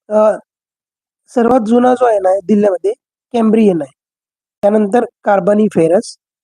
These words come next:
मग आहे पर्मियन, ट्रायासिक आणि डी आहे क्वाटर्नरी. तर क्वाटर्नरी ह्या सगळ्यात लेटेस्टचा आहे.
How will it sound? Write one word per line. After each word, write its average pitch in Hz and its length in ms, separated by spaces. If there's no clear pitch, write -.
मग 214 200
आहे 220 180
पर्मियन, 190 560
ट्रायासिक 208 680
आणि 196 180
डी 214 200
आहे 220 260
क्वाटर्नरी. 139 560
तर 226 120
क्वाटर्नरी 233 640
ह्या 233 100
सगळ्यात 247 400
लेटेस्टचा 214 680
आहे. 180 200